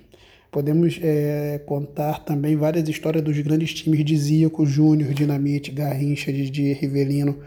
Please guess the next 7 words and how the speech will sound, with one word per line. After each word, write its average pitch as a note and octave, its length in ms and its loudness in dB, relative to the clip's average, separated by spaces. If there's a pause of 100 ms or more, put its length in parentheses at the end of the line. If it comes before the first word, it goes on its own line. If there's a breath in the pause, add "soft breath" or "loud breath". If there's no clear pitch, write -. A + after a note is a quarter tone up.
(420 loud breath)
do C#3 180 0
Washington C#3 380 -2
e C3 120 -4
Assis, D3 440 2
o C#3 80 -2
Casal C3 320 -2
vinte, D3+ 400 0